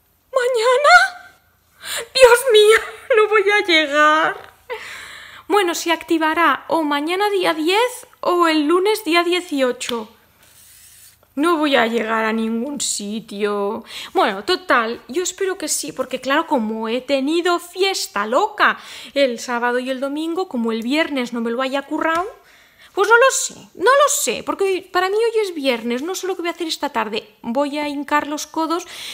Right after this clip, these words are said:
e intentar activar la newsletter para el lunes. No lo sé, no lo sé. Bueno, total, pues esto, newsletter, ¿qué? ¿Qué es, qué es una newsletter?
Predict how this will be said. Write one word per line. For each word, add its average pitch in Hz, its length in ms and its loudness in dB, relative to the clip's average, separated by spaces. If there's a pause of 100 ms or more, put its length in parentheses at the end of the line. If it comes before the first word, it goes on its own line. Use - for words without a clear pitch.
(140)
e 302 60 -4
intentar 285 460 -2
activar 277 360 -4
la 233 140 -4
newsletter 226 560 -8
para 185 200 -8
el 208 280 -8
lunes. 233 680 -8 (180)
No 370 140 -8
lo 302 100 -8
sé, 269 400 -16 (680)
no 453 160 -4
lo 349 60 -6
sé. 262 600 -12 (280)
Bueno, 403 200 2
total, 247 240 -6 (1040)
pues 370 160 2
esto, 262 400 -4 (300)
newsletter, 359 920 2 (260)
¿qué? 349 400 0 (200)
¿Qué 370 100 0
es, - 320 -2
qué 453 100 2
es 480 140 2
una 427 160 0
newsletter? 240 600 -8